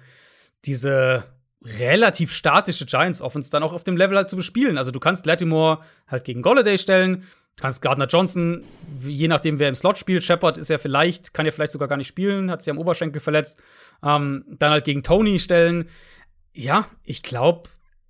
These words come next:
also die Giants bräuchten offensiv einen guten Plan. Ansonsten, glaub ich, werden die echt Probleme kriegen gegen die Defense. Und ich hab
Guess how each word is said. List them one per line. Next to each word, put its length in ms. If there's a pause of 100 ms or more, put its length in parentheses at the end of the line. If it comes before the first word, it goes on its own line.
(800)
also 180
die 80
Giants 300
bräuchten 300
offensiv 380
einen 120
guten 220
Plan. 480 (220)
Ansonsten, 440
glaub 180
ich, 120
werden 160
die 80
echt 200 (220)
Probleme 360
kriegen 340
gegen 180
die 100
Defense. 400
Und 380
ich 200
hab 300